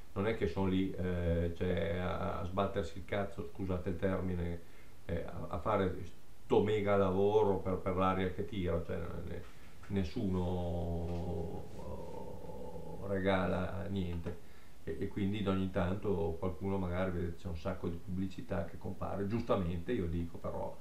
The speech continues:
voi vi giocate a Doom gratis, eh, Doom, eh, per, per, per dire Halo, Quake due, ci sono tutti, ci sono tutti, quindi, eh, io spero che questo video sia venuto bene innanzitutto,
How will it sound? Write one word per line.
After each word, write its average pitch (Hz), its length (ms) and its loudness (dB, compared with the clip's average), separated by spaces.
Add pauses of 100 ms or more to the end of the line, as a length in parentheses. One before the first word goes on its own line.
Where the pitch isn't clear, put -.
(380)
voi 101 160 4
vi 92 160 2
giocate 90 420 2
a 92 40 2
Doom 87 260 2
gratis, 85 600 -2
eh, - 440 -6
Doom, 95 400 0
eh, 87 400 0
per, 76 140 -2
per, - 200 -4 (100)
per 90 160 -4
dire 87 360 0
Halo, 92 720 2 (300)
Quake 107 280 2
due, 95 460 4
ci - 80 -6
sono 117 260 -2
tutti, 82 540 -2
ci 98 100 -6
sono 95 300 -2
tutti, 90 520 -2 (520)
quindi, 95 420 2
eh, 85 1080 2 (300)
io 151 160 4
spero 120 340 4
che 95 80 0
questo 104 320 -2
video 87 680 2
sia 113 160 0
venuto 107 320 0
bene 95 320 2
innanzitutto, 95 840 -4